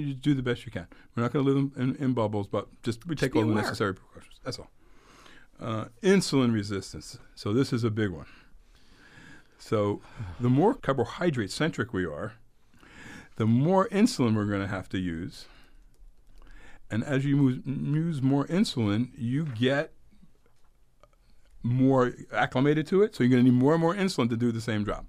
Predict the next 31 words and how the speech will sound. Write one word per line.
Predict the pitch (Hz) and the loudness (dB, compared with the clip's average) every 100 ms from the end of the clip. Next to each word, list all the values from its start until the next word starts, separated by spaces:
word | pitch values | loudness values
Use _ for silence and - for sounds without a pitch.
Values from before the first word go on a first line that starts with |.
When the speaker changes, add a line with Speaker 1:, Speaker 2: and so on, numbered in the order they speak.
| - - | -16 -8
Speaker 2:
Right. | 120 123 185 - - - - - | -4 -4 -6 -18 -20 -20 -12 -4
Speaker 1:
Um, | 107 | -4
so | 104 | -4
insulin | - 170 185 190 156 | -2 -2 0 0 2
resistance | 135 127 123 117 - | 2 0 -2 -4 -4
leads | - - 107 - | -10 -4 -4 -4
to | - | -10
hypertension, | 95 98 - 143 139 - 131 123 110 | -10 -12 0 2 2 2 0 2 0
it | |
leads | 101 95 | -2 -4
to | 90 | -4
weight | 98 123 123 | 2 2 2
gain, | 123 113 113 107 | 2 2 0 -2
and | 95 | -4
it's | - 104 - | -8 -8 -6
really, | 110 117 120 117 113 110 | -4 0 0 0 -2 -4
uh, | 98 98 113 117 - | -6 -6 -6 -10 -8
probably | 117 113 104 95 - - - | -4 -4 -4 -6 -8 -18 -4
one | 117 117 | -2 0
of | 107 | -2
the | 101 | -2
biggest | 117 113 113 - - _ _ - - _ | -2 0 -2 -4 -12 _ _ -20 -20 _
risk | 127 113 127 - | -4 2 2 0
factors | - 113 107 - 98 101 | -2 0 0 -2 -4 -4
we | 101 | -4
have | 101 92 | -4 -4
for | 101 | -6
me-, | 98 - | -6 -4
our | 95 | -4
metabolic | 98 92 92 85 82 | -4 -4 -6 -8 -10
diseases. | 85 82 73 - - | -14 -16 -18 -20 -20